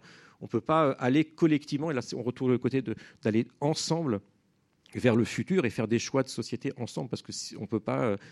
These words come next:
on, on sait pas sur quoi fonder nos choix. Je sais pas pourquoi je disais ça. Ah oui, c'est, c'est Kepler.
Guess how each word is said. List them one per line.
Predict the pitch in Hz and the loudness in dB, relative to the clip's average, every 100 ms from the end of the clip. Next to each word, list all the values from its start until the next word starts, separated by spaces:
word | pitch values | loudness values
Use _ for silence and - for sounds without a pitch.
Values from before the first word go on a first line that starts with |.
| - - - | -20 -20 -14
on, | 113 110 | -10 -6
on | 104 | -2
sait | - | 0
pas | 127 135 | 0 -2
sur | - - | -4 -6
quoi | - 135 | 0 0
fonder | - 127 113 | 0 -2 0
nos | 120 127 | 0 -2
choix. | - 110 - _ _ _ - - - - - - _ | -6 -12 -14 _ _ _ -20 -20 -20 -20 -20 -20 _
Je | - | -2
sais | |
pas | 135 | -2
pourquoi | 120 117 | 0 0
je | 107 | 2
disais | 107 104 | 2 2
ça. | 107 101 | 0 2
Ah | |
oui, | 196 | 4
c'est, | - 147 | 4 -2
c'est | - 135 | 0 0
Kepler. | - - 107 | 2 0 -2